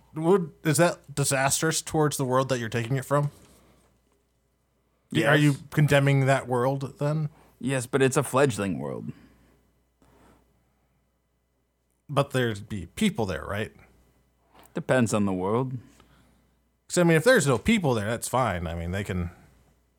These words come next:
Speaker 1: I can take a, the, all the power from a world. That's fine. But if there's people there, I mean, I'd feel really bad about killing all those people, and I don't know how I'd feel about that.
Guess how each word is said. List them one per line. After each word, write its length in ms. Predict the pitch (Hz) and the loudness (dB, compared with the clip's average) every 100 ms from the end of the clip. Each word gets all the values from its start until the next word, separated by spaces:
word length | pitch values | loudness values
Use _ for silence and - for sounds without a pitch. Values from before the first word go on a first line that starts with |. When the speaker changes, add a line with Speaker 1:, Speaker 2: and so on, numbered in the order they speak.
| _ _ | _ _
Speaker 1:
I 280 | 117 110 139 | -6 -2 -2
can 100 | 123 | -2
take 160 | 127 - | -4 -6
a, 80 | - - - _ - | -12 -20 -20 _ -14
the, 180 | 95 92 | -12 -10
all 160 | - 117 | -4 -4
the 60 | 92 | -2
power 260 | 113 98 | -2 -2
from 160 | 92 78 | -6 -12
a 60 | 76 | -12
world. 260 | 82 92 | -12 -10
That's 180 | 98 - | -10 -8
fine. 280 | 92 78 87 | -8 -8 -8
But 200 | 90 90 | -8 -8
if 100 | 104 | -2
there's 220 | 165 139 | -2 -2
people 260 | - 180 127 | -2 -4 -2
there, 160 | 117 | -2
I 20 | 110 | -2
mean, 220 | 113 104 - - _ _ _ _ _ _ _ | -4 -8 -12 -20 _ _ _ _ _ _ _
I'd 180 | 110 127 | -6 -2
feel 180 | 147 135 | -2 -2
really 380 | 95 117 139 | -2 0 0
bad 260 | 117 135 147 | 2 4 6
about 400 | 147 139 135 127 | 6 4 0 -8
killing 300 | - 160 151 | 0 2 2
all 240 | 139 147 | 2 2
those 180 | 151 147 | 4 2
people, 420 | - 185 135 127 | 0 0 0 0
and 140 | 131 131 | -2 -2
I 380 | 123 101 - 101 | -4 -8 -10 -6
don't 440 | 110 92 - - | -6 -8 -14 -10
know 220 | 117 127 123 | -2 0 0
how 320 | 120 120 117 | 0 0 0
I'd 240 | 120 117 | -2 -2
feel 200 | 117 113 | -6 -6
about 220 | 107 101 | -6 -6
that. 360 | 95 87 85 - | -6 -8 -8 -14